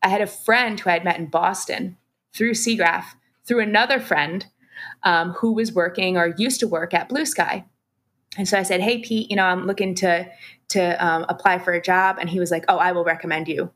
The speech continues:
He was like, "Hands down." And he recommended me. I did, I think, a phone interview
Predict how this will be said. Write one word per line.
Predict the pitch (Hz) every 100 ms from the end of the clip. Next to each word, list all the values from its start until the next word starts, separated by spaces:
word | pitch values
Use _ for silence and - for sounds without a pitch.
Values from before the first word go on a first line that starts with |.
| -
He |
was | 175
like, | 170 170
"Hands | 180 160 165
down." | 170 151 175 202 _ _ _ _ -
And | 196
he | 208
recommended | 202 190 180 170 208
me. | 214 214
I | 190
did, | 180 175 175
I | 175
think, | 175 185 180 - - -
a |
phone | 185 226 240
interview | 254 247 240 247 247 247 254 262